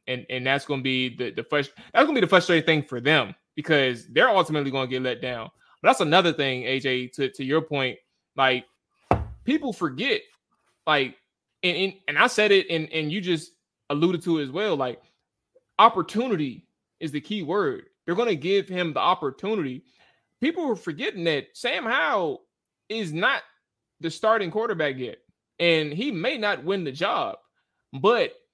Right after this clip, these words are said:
I think another thing to add to it, I get a floor back to y'all, is, like, they're talking as if he's the starting quarterback. So that, that, this is the, the beginning of the mixed messaging.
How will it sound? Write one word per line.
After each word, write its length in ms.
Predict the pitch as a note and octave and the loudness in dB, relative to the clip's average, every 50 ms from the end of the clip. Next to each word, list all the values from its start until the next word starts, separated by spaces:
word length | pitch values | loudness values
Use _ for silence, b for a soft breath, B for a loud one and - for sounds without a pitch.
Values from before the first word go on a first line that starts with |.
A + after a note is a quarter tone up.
| _ _ _ - | _ _ _ 0
I 100 | D#3+ F3 | 0 2
think 200 | - A#3+ A3+ F#3 | 2 2 0 2
another 340 | F3 D3+ E3+ G3+ A3 G#3 F#3 | 0 0 2 2 2 2 0
thing 200 | - G3 F3+ D3+ | -2 -4 -4 -4
to 60 | A#2 | -4
add 340 | D#2+ D#3+ G3 A3 G#3 E3 - | -2 -2 -2 -2 -4 -6 -6
to 200 | - D3+ D3 C#3+ | -4 -4 -2 0
it, 160 | C#3 C3+ - _ _ _ _ _ _ _ _ _ _ _ _ _ - | -2 -2 -4 _ _ _ _ _ _ _ _ _ _ _ _ _ -10
I 100 | - E3 | -6 -2
get 160 | E3 E3+ E3 E3 | 0 0 0 0
a 40 | |
floor 160 | E3 E3+ E3+ D3+ | -2 -4 -2 -2
back 160 | D3+ D3 B2+ | -2 -2 -2
to 60 | C3 | -4
y'all, 440 | C#3 D#3 G#3+ A#3 E3+ D3 C#3 C3+ _ _ _ _ _ _ - | -6 -4 -2 -2 -2 -2 -4 -6 _ _ _ _ _ _ -4
is, 400 | F3 E3+ E3 D3+ C3+ C3+ - _ _ _ _ - | -2 0 0 0 -2 -4 -12 _ _ _ _ -6
like, 280 | D3 C#3+ C#3 B2 - _ _ | -4 -4 -4 -4 -6 _ _
they're 240 | D3 E3 D#3 C#3 - | -4 -2 -2 -2 -4
talking 680 | - - - G3+ A#3 C4 B3 F#3+ E3 D3+ C3+ B2 A2+ - _ _ _ _ _ _ _ _ - | -8 -8 0 0 0 0 0 -2 -4 -4 -4 -6 -10 -14 _ _ _ _ _ _ _ _ -8
as 140 | D3+ D#3 E3+ | -6 -6 -6
if 100 | E3 E3+ | -4 -6
he's 160 | F#3+ E3+ - | -6 -10 -10
the 80 | C#3 C#3 | -12 -10
starting 320 | - F#3 F#3+ F3 D3 C3+ | -2 0 0 0 0 -2
quarterback. 480 | - G3 G#3+ F3+ D#3+ C#3 C3 A#2 - - | -4 -4 -2 -2 -2 -4 -4 -6 -8 -6
So 180 | - D3+ C#3 | -6 -4 0
that, 200 | D3 F#3 E4 - - _ _ _ _ _ C#3+ | 0 0 0 -2 -8 _ _ _ _ _ -4
that, 280 | D3+ A#3 C#4+ - E3 | -2 -2 -2 -2 -6
this 180 | F#3 D#4+ F#4+ - | -8 -8 -6 -6
is 140 | D#4+ G3+ E3 | -6 -6 -2
the, 180 | E3 D#3 C#3+ | 0 0 0
the 140 | C3 C3 C3+ | 0 0 -2
beginning 460 | C#3 C#3 B2+ C3 F#3 A#3+ A3+ F3+ D3+ | -2 -2 -2 -2 -2 0 0 0 0
of 160 | D#3 C#3+ B2+ | 0 -2 -2
the 80 | C3 C3+ | -4 -4
mixed 280 | D3+ F3 E3 - - D3+ | -4 -4 -4 -6 -6 -6
messaging. 600 | F3 G3+ G3+ - C3+ B2 C#3 C3 B2+ B2 B2+ | -6 -6 -6 -6 -10 -8 -8 -8 -8 -8 -12